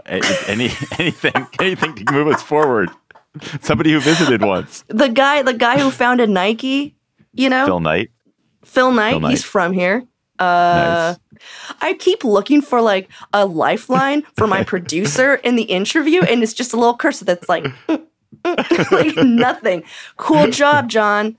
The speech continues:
Speaker 2: Thank you. Oh my God. Duh. Ursula K. Le Guin. Come on.
Speaker 1: Oh, yeah.
Speaker 2: Come
Speaker 1: Oh,
Speaker 2: on.
Speaker 1: yeah.
Speaker 2: Yeah. I mean, I guess there's more.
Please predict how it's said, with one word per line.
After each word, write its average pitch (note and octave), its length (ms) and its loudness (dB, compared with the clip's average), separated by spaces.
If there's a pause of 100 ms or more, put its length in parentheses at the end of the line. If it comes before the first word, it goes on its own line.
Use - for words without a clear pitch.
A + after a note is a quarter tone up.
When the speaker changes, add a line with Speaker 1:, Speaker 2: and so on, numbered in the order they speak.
(100)
Speaker 2:
Thank B3+ 300 0
you. F3 200 0 (240)
Oh E4+ 260 4
my G#3+ 180 2
God. G3 480 0 (200)
Duh. A#3 400 2
Ursula B3+ 400 0
K. A#3+ 220 -2
Le G#3+ 120 0
Guin. F#3+ 420 -2 (240)
Come C4+ 240 0
on. E3+ 220 0
Speaker 1:
Oh, G3 340 2
yeah. G#3+ 720 0 (500)
Speaker 2:
Come B3+ 320 2
Speaker 1:
Oh, - 20 2
Speaker 2:
on. E3+ 420 2
Speaker 1:
yeah. C#3 880 -6 (240)
Speaker 2:
Yeah. - 380 -4 (320)
I A3 140 0
mean, G#3 380 0
I F#3 100 -2
guess A3 220 -2
there's F#3 240 -2
more. F3 500 0